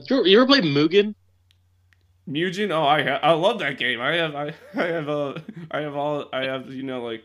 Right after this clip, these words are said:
Speaker 2: Sonic and Tails and all the Sailor Scouts in there. <laughs> Just like
Speaker 1: I remember I had this, uh, there was a Mugen pack that I downloaded. It was, um,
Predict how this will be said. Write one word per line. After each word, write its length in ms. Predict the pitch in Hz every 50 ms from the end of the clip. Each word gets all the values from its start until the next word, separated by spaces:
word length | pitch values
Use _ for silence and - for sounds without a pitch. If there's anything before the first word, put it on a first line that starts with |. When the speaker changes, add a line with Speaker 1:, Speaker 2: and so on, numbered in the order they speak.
| _ _ _
Speaker 2:
Sonic 680 | - - - - 131 135 135 139 147 143 143 143 139 -
and 120 | 110 107
Tails 580 | - - 135 131 135 135 131 131 135 135 127 123
and 80 | 120
all 140 | 127 135 143
the 60 | -
Sailor 360 | 135 - - 123 127 131 135 135
Scouts 420 | - - 135 131 135 139 139 -
in 100 | 151 139
there. 360 | 143 147 147 151 156 151 - - - _ _ _ _ _
<laughs> 320 | _ _ _ _ - 247
Just 280 | - - 269 254 - -
like 320 | 294 - - 247 214 _ _ _ _ _ _ _ _ _ _ _ _ _ _ _ _ _ -
Speaker 1:
I 40 | 143
remember 200 | 151 175 180 180
I 60 | 170
had 200 | 170 165 170 160
this, 240 | 160 165 156 - -
uh, 420 | 170 165 156 156 156 147 139 139 139
there 80 | 139
was 120 | 151 151 160
a 60 | 156
Mugen 560 | 151 156 156 165 160 175 180 175 180 170 160
pack 220 | - 160 160 156 -
that 100 | 160 156
I 60 | 151
downloaded. 600 | 147 151 151 151 151 151 151 156 151 156 151 151
It 120 | 156 151 151
was, 180 | 147 143 143
um, 460 | 147 143 139 139 139 135 131 131 135